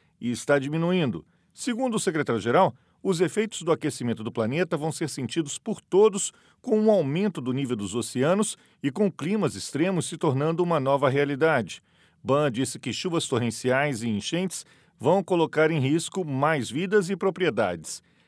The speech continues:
Secas cada vez mais rigorosas vão colocar em jogo a segurança alimentar, aumentar a mortalidade e desestabilizar economias locais e globais. Além disso, ele declarou que a mudança das condições ambientais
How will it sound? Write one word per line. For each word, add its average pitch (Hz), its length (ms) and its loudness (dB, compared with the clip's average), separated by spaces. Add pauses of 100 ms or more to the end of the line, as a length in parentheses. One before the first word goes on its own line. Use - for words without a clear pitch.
Secas - 560 0
cada 113 260 0
vez 151 260 0
mais 135 300 0
rigorosas 120 760 0 (320)
vão 196 200 2
colocar 185 400 2
em 185 120 0
jogo 151 360 4
a 113 60 2
segurança 113 500 -4
alimentar, 127 600 2 (300)
aumentar 117 540 2
a 131 60 2
mortalidade 131 840 0 (240)
e 151 80 0
desestabilizar 185 960 0
economias 135 540 -4
locais 190 560 -2
e 240 40 -8
globais. 95 640 0 (200)
Além 233 200 2
disso, 202 300 -4 (160)
ele 202 160 -2
declarou 180 420 4
que 185 120 -2
a 165 40 2
mudança 156 460 -2
das 156 180 -4
condições 139 520 -4
ambientais 143 680 0